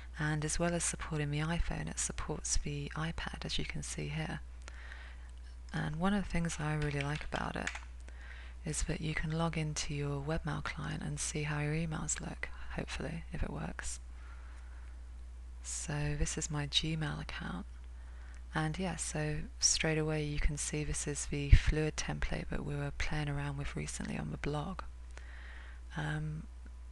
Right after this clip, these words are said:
let's try a mobile website. This is the Mac Cosmetics site, which, um, has a Fluid image on it, as you can see here, it fills the entire device width.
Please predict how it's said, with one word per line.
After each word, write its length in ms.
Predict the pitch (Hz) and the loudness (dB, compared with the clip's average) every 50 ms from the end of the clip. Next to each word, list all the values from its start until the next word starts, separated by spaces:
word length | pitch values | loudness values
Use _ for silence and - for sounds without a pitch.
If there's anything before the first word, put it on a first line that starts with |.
| - - 180 | -8 -4 -4
let's 300 | 180 185 - - - - | -4 -2 0 0 2 4
try 320 | - - - 165 160 156 | 4 4 4 4 2 2
a 100 | 156 156 | 2 2
mobile 460 | 151 151 151 151 151 - 147 147 143 147 | 2 2 2 2 2 2 2 0 0 0
website. 540 | 151 156 - - - - - - - - - - - - - - - - - - - - - - - - - - - - - - - - - - - - | -2 0 2 2 2 2 2 -2 -4 -4 -6 -8 -10 -10 -12 -12 -12 -12 -12 -12 -12 -10 -10 -10 -12 -12 -12 -12 -12 -12 -12 -12 -12 -12 -8 -6 -4 -2
This 180 | 165 - - | -2 0 0
is 140 | 165 156 - | 0 0 0
the 200 | - - 151 151 | 2 2 2 2
Mac 300 | 151 151 156 151 - - | 2 2 0 0 -2 8
Cosmetics 600 | - - - - - 151 151 156 165 - - - | 8 8 8 8 2 0 0 0 0 -2 -2 -4
site, 340 | - - - 120 - - - - - - - - | -2 -2 -2 -2 -2 -2 -4 -6 -10 -12 -10 -6
which, 360 | - 156 - - - - - 151 | -6 -6 -6 4 6 6 6 6
um, 180 | 147 147 147 | 4 0 0
has 300 | 147 147 160 156 151 - | -2 0 0 0 2 4
a 40 | - | 2
Fluid 400 | - - - 165 160 160 156 147 | 2 4 4 4 4 4 4 2
image 360 | 151 156 156 156 151 - - | 2 2 0 0 2 2 2
on 100 | 160 160 | 2 0
it, 140 | 156 147 - - - - - - - - | -2 -4 -6 -8 -10 -10 -10 -10 -8 -6
as 180 | - 156 - - | -2 0 0 0
you 60 | 151 | 0
can 160 | - - 151 | 0 -2 -2
see 300 | 147 - - - 151 147 | 0 0 0 0 -2 -2
here, 300 | 147 151 151 151 147 - 165 | -2 -2 -2 0 0 4 4
it 60 | - | 12
fills 360 | - - - 151 143 - - - | 12 12 12 12 12 2 0 2
the 220 | 151 143 143 147 - | 0 0 0 -2 -4
entire 440 | - 147 - - - - 147 147 143 | -4 -2 -2 -2 0 0 0 -2 -2
device 500 | 139 147 143 143 147 147 151 - - - | -2 0 0 0 0 0 2 2 2 2
width. 340 | - 160 - - - - - | 0 -2 -6 -6 -2 0 0